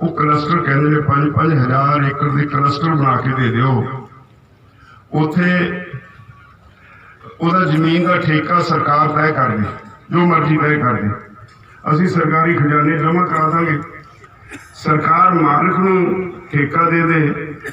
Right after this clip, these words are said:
ਸਾਨੂੰ ਪੰਜਾਹ ਸਾਲ ਵਾਸਤੇ ਜ਼ਮੀਨ ਠੇਕੇ ਤੇ ਦੇ ਦਿਓ।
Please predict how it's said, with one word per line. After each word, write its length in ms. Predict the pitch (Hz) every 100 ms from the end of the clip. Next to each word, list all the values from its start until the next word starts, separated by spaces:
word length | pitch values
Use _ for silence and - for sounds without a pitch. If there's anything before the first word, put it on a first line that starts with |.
| - - 185
ਸਾਨੂੰ 240 | 190 196
ਪੰਜਾਹ 500 | 185 185 190 - -
ਸਾਲ 320 | - - 185
ਵਾਸਤੇ 560 | 185 190 170 175 185 180
ਜ਼ਮੀਨ 420 | 156 151 156 160
ਠੇਕੇ 260 | 143 127 131
ਤੇ 120 | 135
ਦੇ 220 | 127 117
ਦਿਓ। 140 | 110